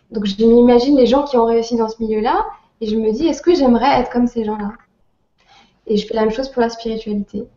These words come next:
Je m'imagine les gens qui ont réussi dans ce domaine-là. Est-ce que j'aimerais être ces gens-là, comme ces gens-là ? Et en fonction de la réponse, tout de suite, moi, si je m'imagine dans le domaine de la photo, j'ai pas envie. Bah, c'est moi, hein, mais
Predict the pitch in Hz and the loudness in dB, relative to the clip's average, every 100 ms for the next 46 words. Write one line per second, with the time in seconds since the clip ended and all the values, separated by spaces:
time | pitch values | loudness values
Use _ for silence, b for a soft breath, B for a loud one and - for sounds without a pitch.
0 | _ 208 214 220 220 233 214 214 214 214 | _ 0 2 4 4 4 4 2 -2 -2
1 | 208 208 208 - 208 208 196 202 202 202 | 0 0 -2 -4 -4 -2 0 2 2 0
2 | 285 277 - 277 233 208 208 214 208 208 | -2 -2 2 4 4 2 -2 -6 -8 -8
3 | 202 202 208 - 254 262 240 196 202 202 | -4 -4 -6 -8 -8 -4 -4 -2 -4 -6
4 | - _ _ b b b b - 226 233 | -12 _ _ b b b b 0 0 0
5 | 294 320 285 240 226 - 277 392 - _ | 0 2 4 2 2 -2 -4 -4 -6 _
6 | _ _ _ _ _ _ _ _ _ _ | _ _ _ _ _ _ _ _ _ _
7 | - 247 - 330 233 226 220 208 214 208 | -8 -4 0 2 2 2 0 0 2 2
8 | 202 220 214 202 196 208 208 202 185 185 | 0 0 0 0 2 2 2 0 -2 -6
9 | 202 269 247 196 190 202 226 277 277 - | -8 -6 -4 -6 -6 -6 -4 -4 -6 -12
10 | _ _ b b b - 202 208 269 269 | _ _ b b b -20 -6 0 2 2
11 | 202 202 208 | 0 -2 -4